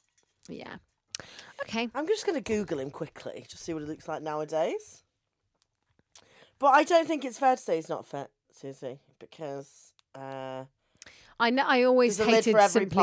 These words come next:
Speaker 1: Simply
Speaker 2: do you know what I
Speaker 1: Red
Speaker 2: mean?
Speaker 1: when I was growing up. I just hated their music. But
Speaker 2: I don't really like his music, but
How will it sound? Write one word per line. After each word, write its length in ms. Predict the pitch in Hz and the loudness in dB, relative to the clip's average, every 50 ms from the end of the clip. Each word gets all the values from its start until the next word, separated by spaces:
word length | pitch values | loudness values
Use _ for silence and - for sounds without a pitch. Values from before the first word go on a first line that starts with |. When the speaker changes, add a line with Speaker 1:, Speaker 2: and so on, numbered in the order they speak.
| 156 | 6
Speaker 1:
Simply 180 | 165 190 185 185 | 6 4 0 -2
Speaker 2:
do 40 | 190 | -2
you 20 | 175 | -4
know 20 | 160 | -2
what 80 | 156 202 | 0 2
I 20 | 190 | 2
Speaker 1:
Red 120 | 185 185 | 2 0
Speaker 2:
mean? 40 | 170 | -2
Speaker 1:
when 100 | 180 185 | -2 0
I 60 | 185 | 0
was 100 | 180 180 | 0 0
growing 260 | - - 202 180 180 185 | 0 0 0 0 2 -2
up. 160 | 180 170 - | -4 -4 -4
I 60 | 175 | -6
just 180 | 151 165 - - | -8 -8 -8 -8
hated 220 | 170 156 - - | -6 -6 -6 -6
their 100 | - 170 | -8 -8
music. 680 | 165 170 165 170 165 - - - - - _ - - _ | -8 -6 -8 -8 -8 -10 -12 -14 -14 -18 _ -20 -20 _
But 120 | _ 156 156 | _ -6 -2
Speaker 2:
I 80 | - 214 | -2 0
don't 220 | 202 285 285 269 | 2 2 2 2
really 160 | 269 262 247 | 4 2 4
like 240 | 233 220 208 196 185 | 4 4 2 2 0
his 140 | - 185 160 | -4 -12 -12
music, 480 | 170 175 160 156 151 135 107 101 87 - | -8 -8 -6 -6 -8 -8 -12 -16 -16 -16
but 240 | - - 117 113 101 | -14 -12 -12 -12 -12